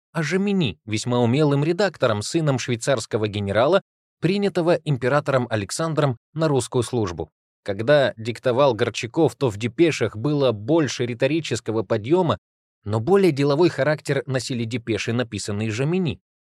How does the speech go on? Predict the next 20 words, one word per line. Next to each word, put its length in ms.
Когда 260
Горчаков 560
диктовал, 540
он 160
любил 260
принимать 480
определённую 680
позу 340
в 60
виде 380
вступления, 640
произнося: 640
«Пишите». 480
Секретарь, 520
если 320
понимал, 480
что 180
от 100
него 240
требуют, 440